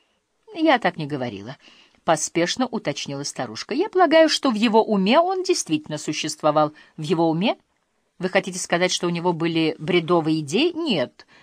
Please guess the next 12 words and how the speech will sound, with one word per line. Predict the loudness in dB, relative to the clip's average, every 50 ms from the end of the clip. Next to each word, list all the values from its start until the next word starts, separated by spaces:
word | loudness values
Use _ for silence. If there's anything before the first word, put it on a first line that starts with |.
| _ _ _
скорее | -12 -6 -2 -2 0 0 0 -2 0 -2
излишний | -4 -2 -2 -4 -4 -4 -4 -4 -2 -2 -4 -2
энтузиазм». | -4 -6 -8 -8 -6 -4 -4 -2 0 0 0 0 0 -2 -6 -10 -10 -12 -12 _ _ _ _ _ _ _ _ _
Погрузившись | -2 0 2 2 0 0 0 -2 -2 -2 -4 -2
в | 2
задумчивость, | 2 2 2 2 0 -2 -2 -2 -4 -4 -2 0
миссис | 0 0 0 -2 -6 -4
Бэйден | -2 0 0 0 0 0 -2
собирала | -2 -2 -2 0 4 6 6 6 6 4 0 _ _ _ _ _ -2
на | 0 0 2
зубцы | 2 -2 -6 -4 -6 -4 0 0 0 0
вилочки, | 0 -2 0 0 0 0 0 -2 -4 -4 -6 -4 -4 -6 -6